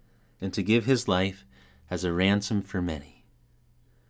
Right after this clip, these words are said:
As they went out from Jericho, a great multitude followed him.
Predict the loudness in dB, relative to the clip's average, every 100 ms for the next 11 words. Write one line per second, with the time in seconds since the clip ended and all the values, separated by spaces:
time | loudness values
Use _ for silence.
0 | _ _ _ _ _ _ _ -2 2 4
1 | 6 4 4 0 -2 4 6 6 4 2
2 | 2 2 2 2 2 2 0 -6 -4 -2
3 | 2 4 4 -2 -6